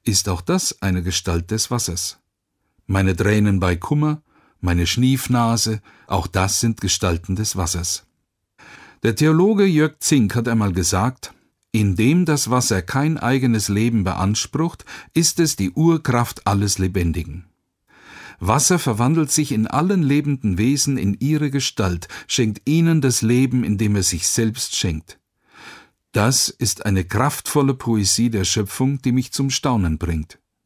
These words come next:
Der Mystiker Angelus Silesius geht noch einen Schritt weiter. Er verbindet in einem Bild Wasser und Gott. Er sagt, „Die Gottheit ist ein Brunn, aus ihr kommt alles her und läuft auch wieder hin,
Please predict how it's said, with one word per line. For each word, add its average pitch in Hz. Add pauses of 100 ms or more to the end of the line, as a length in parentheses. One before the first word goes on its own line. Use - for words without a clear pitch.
(960)
Der 113
Mystiker 175
Angelus 139
Silesius 113
geht 135
noch 139
einen 135
Schritt 135
weiter. 107 (400)
Er 92
verbindet 143
in 113
einem 95
Bild 165 (200)
Wasser 92 (180)
und -
Gott. - (460)
Er 87
sagt, 87 (960)
„Die 101
Gottheit 170
ist 147
ein 147
Brunn, 123
aus 95
ihr 107
kommt 92
alles 98
her 131
und 135
läuft 107
auch 117
wieder 110
hin, 110